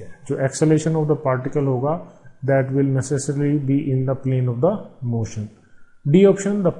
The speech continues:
particle must be undergoing uniform circular motion।" कोई ज़रूरी नहीं है, ये तो एक पर्टिकुलर केस है। यहाँ पे देखिए कि ये कोई यूनिफॉर्म सर्कुलर मोशन नहीं है, so this option is also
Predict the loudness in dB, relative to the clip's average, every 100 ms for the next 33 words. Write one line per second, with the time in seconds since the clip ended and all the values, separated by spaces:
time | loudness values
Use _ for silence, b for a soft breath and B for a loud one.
0 | 2 2 0 2 2 2 2 2 0 -2
1 | -2 0 -2 -2 -2 0 0 0 2 2
2 | 2 2 0 0 -4 -2 0 0 -2 -4
3 | -8 -2 0 2 2 2 2 0 0 -2
4 | -6 B B B -4 0 2 0 -2 -2
5 | 0 2 0 0 -2 -2 -2 -2 -2 -2
6 | -2 -2 -4 -6 -6 -6 -4 -4 -2 0
7 | 0 0 -2 -2 -2 -4 -4 -4 -4 -4
8 | -4 -2 0 2 0 -2 -10 -20 B B
9 | -6 -4 0 -2 -2 -6 -6 -6 -6 -4
10 | -4 -4 -6